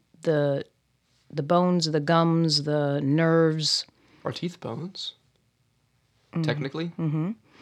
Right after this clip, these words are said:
Speaker 1: That
Speaker 2: Oh!
Speaker 1: it altered something?
Speaker 2: I don't think that's correct.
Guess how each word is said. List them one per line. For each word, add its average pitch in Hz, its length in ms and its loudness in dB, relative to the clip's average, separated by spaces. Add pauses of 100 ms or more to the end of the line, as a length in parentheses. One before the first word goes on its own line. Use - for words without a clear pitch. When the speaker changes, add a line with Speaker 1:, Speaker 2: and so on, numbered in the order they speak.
(580)
Speaker 1:
That 160 600 2 (840)
Speaker 2:
Oh! 220 360 6 (120)
Speaker 1:
it 190 220 0
altered 190 560 -2
something? 233 640 -2
Speaker 2:
I 123 40 2
don't 175 140 2
think 196 140 -4
that's 170 160 -2
correct. - 520 -6